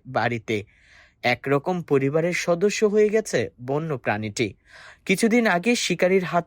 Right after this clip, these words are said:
থেকে প্রাণী বেঁচে যাওয়া আরেকটি আহত সজারুর বাচ্চাকে উদ্ধার করে বাড়িতে নিয়ে আসেন লিটন। বর্তমানে পাগলা নামের সজারুর সঙ্গী হিসেবে তার বাড়িতে রয়েছে দুইটি বন্য প্রাণী। তাদের ঘোরাফেরা, চলাচল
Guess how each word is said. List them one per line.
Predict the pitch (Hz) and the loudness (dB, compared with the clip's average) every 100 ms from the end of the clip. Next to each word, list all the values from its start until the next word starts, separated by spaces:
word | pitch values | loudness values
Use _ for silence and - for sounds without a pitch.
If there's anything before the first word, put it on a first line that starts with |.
| - | -4
থেকে | 196 - 220 | -4 -2 -2
প্রাণী | - 127 113 147 | -2 0 0 0
বেঁচে | 180 208 220 | 0 0 2
যাওয়া | 208 214 143 104 - - - | 4 4 4 0 -10 -20 -6
আরেকটি | - 170 208 202 - 196 - | -2 0 0 -2 -2 -2 0
আহত | 147 170 185 196 131 | -2 -2 0 0 0
সজারুর | - 135 139 143 160 | 0 -2 0 0 -2
বাচ্চাকে | 131 120 - - 196 147 107 - - - _ | -2 -2 -2 -4 0 0 -2 -4 -20 -20 _
উদ্ধার | 160 160 147 196 202 | 2 2 2 2 2
করে | - 202 127 | 2 4 2
বাড়িতে | 113 117 147 160 175 | 2 0 -2 -2 -2
নিয়ে | 135 110 | -2 -2
আসেন | 104 - 240 | -2 -2 -2
লিটন। | 180 131 120 127 110 98 _ _ _ _ - | -2 -2 2 0 0 -6 _ _ _ _ -2
বর্তমানে | 127 127 - 139 147 196 226 _ | 0 2 0 0 2 2 0 _
পাগলা | 139 127 131 156 | 0 0 2 2
নামের | 170 165 175 196 | 2 2 2 0
সজারুর | - 127 135 143 175 | 2 2 2 0 0
সঙ্গী | 170 170 160 175 208 | -2 -2 -2 -2 -2
হিসেবে | 214 226 202 170 107 - - - | -2 0 2 2 0 -6 -20 -6
তার | - 117 | 0 0
বাড়িতে | 101 113 123 135 185 | 2 0 -2 0 2
রয়েছে | 208 208 - 143 - - | 4 2 2 -2 -2 -10
দুইটি | 127 165 208 208 | -4 -2 -2 -2
বন্য | 151 131 139 147 | 0 0 0 -2
প্রাণী। | 131 123 113 104 - _ _ _ - | 0 0 0 -4 -10 _ _ _ 0
তাদের | 135 143 143 | 2 2 0
ঘোরাফেরা, | 127 135 156 180 165 170 180 | 0 2 2 2 4 4 2
চলাচল | 160 127 117 131 165 180 | 0 0 0 -2 0 0